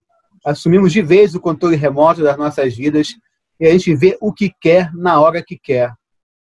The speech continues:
É o fim da T V aberta? É o fim do rádio?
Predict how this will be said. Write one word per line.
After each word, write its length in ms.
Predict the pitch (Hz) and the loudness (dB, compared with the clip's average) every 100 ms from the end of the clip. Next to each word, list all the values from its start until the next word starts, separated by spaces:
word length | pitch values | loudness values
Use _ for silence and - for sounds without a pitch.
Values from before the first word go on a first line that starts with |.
| - | 0
É 80 | 208 | 2
o 100 | 170 | 2
fim 200 | 190 180 | 0 0
da 100 | 156 | 2
T 140 | 147 | -2
V 160 | 131 120 | 0 -4
aberta? 580 | 113 135 139 - 101 _ _ 131 | -2 -2 -4 -8 -20 _ _ -6
É 40 | |
o 80 | 127 | -4
fim 200 | - 135 | -4 -8
do 80 | 113 | -6
rádio? 560 | 113 135 127 110 98 | -2 -2 -2 -8 -16